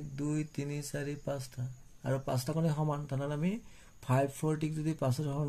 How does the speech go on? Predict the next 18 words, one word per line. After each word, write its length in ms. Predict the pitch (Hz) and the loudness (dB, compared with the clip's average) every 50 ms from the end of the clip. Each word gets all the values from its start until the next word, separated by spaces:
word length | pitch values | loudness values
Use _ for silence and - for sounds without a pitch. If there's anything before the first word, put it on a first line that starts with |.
| 143 | 2
কৰি 100 | 156 156 147 | 2 2 2
দিওঁ, 120 | 160 156 147 | 2 0 0
তেনেহ'লে 220 | 151 156 160 165 160 156 | 2 2 2 2 2 2
আমি 80 | 156 - | 2 4
পাই 80 | 180 180 165 | 4 4 4
যাওঁ 120 | 156 151 160 170 - - - - - - | 2 0 -4 -8 -12 -18 -20 -18 -12 -8
ইয়াৰ 160 | 143 139 135 131 131 | -6 -6 -2 0 0
যোগ। 120 | 131 131 - - - - - - - - - - - - - - - - - - - - - - - - - - - - - - - - - - | -2 -2 -4 -12 -20 -20 -20 -20 -20 -18 -18 -18 -18 -18 -20 -20 -20 -20 -20 -20 -18 -18 -18 -18 -18 -20 -20 -20 -20 -20 -20 -20 -20 -12 -2 0
ফাইভ 160 | 135 139 143 135 - | 2 2 2 2 0
ফৰ্টিক 300 | 156 160 156 160 165 160 165 | 0 0 2 2 2 2 2
আমি 80 | 156 156 156 156 | 2 2 2 0
যদি 100 | 160 151 156 | 0 0 2
পাঁচে 160 | 135 127 131 147 139 143 | 2 2 2 0 -2 -2
হৰণ 160 | 143 143 147 147 | -2 -2 -2 0
কৰি 120 | 160 156 151 147 | 0 0 0 0
কিমান 180 | 147 143 147 151 151 | -2 -4 -4 -2 -2
পাম? 140 | 165 180 220 247 247 - - - - - - - - - - - - - - - - - - | 0 0 0 -2 -4 -8 -14 -20 -20 -20 -20 -20 -20 -20 -20 -20 -20 -20 -18 -18 -16 -8 -2
পাঁচ 280 | 151 139 135 135 135 | 0 2 2 2 2